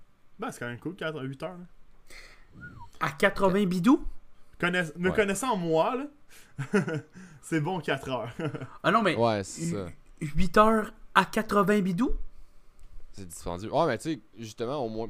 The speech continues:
Speaker 3: mais le, c'est là que Nintendo était bright, ils ont fait comme, « Hey, on peut pas vendre, on peut pas vendre ça quatre-vingts piastres, hein ? » Parce que, tu sais, y a aucun stagiaire qui a dit, « Hey, salut, on pourrait juste le vendre moins cher. » Il se serait fait envoyer. Fait qu'ils ont dit, « On peut pas vendre ça quatre-vingts piastres, c'est pas, c'est, c'est, ça se fait pas. »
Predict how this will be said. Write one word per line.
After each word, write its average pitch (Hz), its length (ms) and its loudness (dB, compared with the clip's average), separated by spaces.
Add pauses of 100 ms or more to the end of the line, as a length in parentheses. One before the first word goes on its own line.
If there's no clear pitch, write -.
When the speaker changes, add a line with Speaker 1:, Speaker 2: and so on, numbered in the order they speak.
Speaker 3:
mais 98 160 -4
le, 90 120 -8
c'est - 120 -8
là 131 100 0
que 131 60 -2
Nintendo 104 300 2
était 101 140 2
bright, 98 240 4
ils - 60 -2
ont 92 40 -2
fait 110 160 -6
comme, « 101 160 -6
Hey, 135 120 -4
on 101 100 -6
peut - 100 -20
pas 208 120 -4
vendre, 135 300 -8
on 110 80 -10
peut 123 60 -18
pas 220 120 -4
vendre 135 200 -8
ça 131 300 -6
quatre-vingts 101 360 -4
piastres, 113 320 -4
hein ? » 233 80 -6 (400)
Parce - 100 -8
que, 131 60 -6
tu 139 60 -4
sais, 170 80 -2
y 135 40 4
a 117 40 0
aucun 139 280 0
stagiaire 127 420 -2
qui 117 100 -6
a 110 40 -2
dit, « 104 240 -8
Hey, 139 220 -2
salut, 127 280 -6 (300)
on 104 100 -10
pourrait 113 180 -2
juste 139 140 -4
le 127 80 -2
vendre 127 160 2
moins 110 220 -2
cher. » 107 340 -6 (220)
Il 101 60 -12
se 107 100 -8
serait 110 120 -6
fait 117 140 -4
envoyer. 98 380 2
Fait 87 100 -8
qu'ils 92 140 -8
ont 98 40 -6
dit, « 120 160 -6 (520)
On 90 60 -12
peut 90 80 -12
pas 196 120 2
vendre 151 160 0
ça 139 80 -2
quatre-vingts 98 320 -2
piastres, 139 260 -6
c'est - 80 -14
pas, 85 220 -4
c'est, - 200 -18
c'est, - 160 -20 (500)
ça 90 60 -14
se - 60 -18
fait 104 120 -6
pas. » 113 100 -10